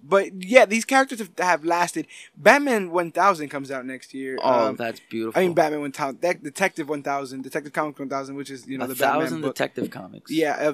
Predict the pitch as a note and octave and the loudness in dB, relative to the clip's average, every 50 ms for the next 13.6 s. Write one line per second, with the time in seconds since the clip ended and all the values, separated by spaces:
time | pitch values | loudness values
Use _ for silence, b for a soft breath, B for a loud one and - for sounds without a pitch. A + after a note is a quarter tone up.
0 | C3+ - - D#3 D3+ D3 - - F3+ G#3 - - G3 F3 D#3+ D#3 D3 C3+ D3+ D3+ | -2 -2 0 0 0 2 4 8 8 8 8 6 0 -2 -2 -2 -2 -2 -4 -4
1 | D3 C#3+ D3+ D3+ D3+ D3 C3+ C#3+ C#3+ C#3 C#3 C#3+ D3+ D#3 E3 E3+ E3 - - - | -2 0 0 0 0 -2 -4 -6 -8 -8 -4 -2 -2 0 0 0 -2 -4 -6 -10
2 | - - D#3 D3+ D3 C#3+ D#3 F#3+ F#3 - - D3 C#3 C3 B2+ - D3 C3 B2+ B2+ | -10 -6 -6 -6 -2 0 2 2 2 0 -2 -6 -6 -6 -6 -4 -4 -2 -2 -4
3 | B2+ C3+ b b b b b b _ C#3+ C#3+ D#3 D#3+ D3+ - - C#3+ D3+ D3+ C3+ | -6 -10 b b b b b b _ -8 -4 -4 -4 -4 -6 -6 -4 -4 -2 -2
4 | A#2 C#3 C#3+ C#3+ C#3 B2+ C#3+ C#3+ C#3 C#3 B2+ B2 C3+ C3 C3 C3 B2 A2 C#3 C3 | -2 -2 -2 -4 -6 -6 -6 -4 -4 -2 -2 -2 -2 -2 -2 -4 -6 -8 -10 -6
5 | - D#3+ C#3+ C3+ - C3+ C3 B B B B - - G3 F#3 F3 E3+ G#3 G#3+ - | -4 -4 -4 -4 -6 -10 -12 B B B B 0 4 4 4 4 2 -2 -2 -2
6 | - A#3+ B3 C4 B3+ - F#3+ D#3+ D#3+ F3 G3+ G#3+ F#3 - - _ F3 G#3 G#3 G3+ | 2 2 2 2 2 2 0 2 4 4 4 4 2 0 -2 _ -2 -2 -2 -4
7 | F#3+ - - F#3 E3+ - - F3+ F#3 F3+ E3 D3+ - F3 A#3+ - - D#4+ B3+ G3+ | -4 0 0 0 0 0 0 0 2 2 2 2 2 2 2 2 6 6 6 6
8 | F#3+ F3 D#3 D#3 E3 E3 - - G3 G3+ G#3 E3 D3+ C3 B2 A#2 A#2 B2+ D3 F3+ | 6 6 6 6 6 6 6 6 6 4 6 6 6 6 6 4 2 2 6 8
9 | G3+ G#3 G#3 G3+ - - - D3+ C3 A#2+ A#2 - - C#3+ D#3 F3 F#3+ F#3 F3 E3 | 10 10 10 8 6 6 4 4 4 4 0 -4 -6 0 6 6 8 8 6 4
10 | - - F#3 G3 G3+ F3 D#3+ C#3+ - - B2 C#3 D3 E3 G3 A3+ C4 C4+ A#3+ F#3+ | 2 4 6 6 6 6 4 0 -4 -6 -6 -4 8 10 12 12 12 12 10 10
11 | F3 D#3+ C3 A#2 A#2+ - _ _ - - - A#3+ C#4 C#4+ C4+ B3+ B3+ B3+ C4+ C#4+ | 10 10 10 8 6 2 _ _ -2 2 6 8 8 10 8 8 8 8 8 8
12 | C#4+ C4+ G#3+ G3+ F#3 D#3 D#3 - - - - - - A#3+ C4 C4+ B3+ A3 F#3 F3+ | 8 8 6 6 6 6 6 6 4 2 2 4 6 8 10 10 10 8 8 4
13 | F#3 G3 G3+ G#3+ A3+ A#3+ B3 B3 B3+ B3+ B3 - | 0 -2 4 10 12 12 12 12 12 8 6 2